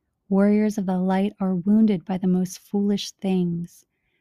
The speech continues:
They worry about trivialities. They believe themselves incapable of growing.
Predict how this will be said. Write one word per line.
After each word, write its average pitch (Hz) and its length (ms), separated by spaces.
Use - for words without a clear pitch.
They 214 140
worry 208 400
about 180 280
trivialities. 185 1040
They 208 120
believe 220 460
themselves 190 840
incapable 196 840
of 180 220
growing. 175 520